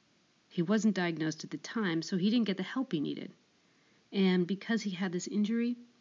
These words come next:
the man who teaches people how to ask for help wasn't up to asking for help himself.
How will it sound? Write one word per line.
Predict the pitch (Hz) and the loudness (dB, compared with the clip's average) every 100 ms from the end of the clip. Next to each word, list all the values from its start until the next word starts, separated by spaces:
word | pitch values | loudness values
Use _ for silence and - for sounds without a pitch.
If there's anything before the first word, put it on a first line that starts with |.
| _ _ _ _ | _ _ _ _
the | 180 | 2
man | 175 208 214 226 | 6 6 6 4
who | 202 202 | 2 0
teaches | 196 196 170 - | 0 -2 -2 -6
people | - 262 185 147 - | -2 0 0 -4 -4
how | 175 | -4
to | 160 185 | -4 -2
ask | 175 - | -4 -4
for | - | -10
help | - 262 202 - _ _ _ _ _ _ - | -4 0 0 -2 _ _ _ _ _ _ -4
wasn't | 175 208 202 180 - | 4 6 8 6 2
up | 165 160 | -6 -8
to | - - | -8 -6
asking | 165 160 160 151 | -6 -6 -8 -6
for | 151 | -8
help | - 151 | -8 -10
himself. | - 156 - 170 107 - | -8 -6 -4 -4 -6 -14